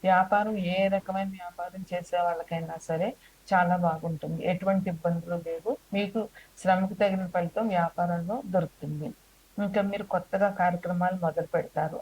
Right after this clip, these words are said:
ఆ కార్యక్రమాలను మీరు మొదలుపెట్టి వదిలేయకుండా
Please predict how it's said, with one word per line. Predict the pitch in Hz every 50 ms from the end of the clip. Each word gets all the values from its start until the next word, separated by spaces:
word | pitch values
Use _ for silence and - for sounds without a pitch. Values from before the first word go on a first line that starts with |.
| -
ఆ | 180 180
కార్యక్రమాలను | 175 180 180 175 180 175 175 175 190 185 180 185 180 180 185 185 180 175 175
మీరు | 170 - 214 247 - - - - _ - 180
మొదలుపెట్టి | 180 175 190 196 190 196 208 196 - - - 202
వదిలేయకుండా | 196 180 175 170 175 175 180 180 175 175 170 165 165 185 214 247